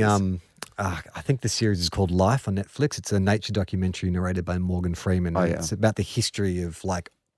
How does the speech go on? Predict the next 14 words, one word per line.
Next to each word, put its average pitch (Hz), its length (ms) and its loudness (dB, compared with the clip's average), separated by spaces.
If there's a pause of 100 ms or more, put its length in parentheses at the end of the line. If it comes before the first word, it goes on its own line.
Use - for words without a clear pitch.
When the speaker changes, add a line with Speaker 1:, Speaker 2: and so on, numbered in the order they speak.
(120)
Speaker 2:
all 123 240 4
species 107 480 -2
on 90 60 -4
the 90 100 -6
planet. 98 260 -4
It's - 80 -10
an 95 160 -2
Speaker 1:
Mm. 82 60 -6
Speaker 2:
amazing 170 340 0
documentary. 98 560 -4
Like, 87 240 -10
it's - 120 -18
just 98 160 -8
the, 92 140 -4